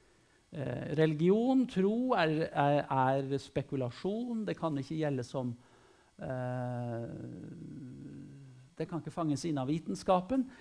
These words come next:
dermed kan det egentlig heller ikke regnes som virkelighet ut fra et sånt strikt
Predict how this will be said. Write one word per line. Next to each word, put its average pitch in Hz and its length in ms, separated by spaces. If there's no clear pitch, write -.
dermed 143 360
kan 120 260
det 156 140
egentlig 131 520
heller 113 280
ikke 131 240
regnes 135 400
som 127 160
virkelighet 131 600
ut 135 160
fra 127 140
et 113 100
sånt 117 160
strikt - 420